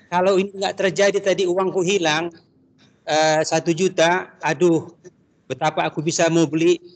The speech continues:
ini misalnya. Dia masih tersisa.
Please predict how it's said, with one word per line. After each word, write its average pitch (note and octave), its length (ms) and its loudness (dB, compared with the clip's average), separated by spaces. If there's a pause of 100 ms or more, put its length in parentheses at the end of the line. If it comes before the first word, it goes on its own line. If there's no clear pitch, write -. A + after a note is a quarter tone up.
ini E3 320 4
misalnya. A#2+ 400 -2 (320)
Dia A#3+ 160 0
masih A3+ 280 2
tersisa. G#3 760 0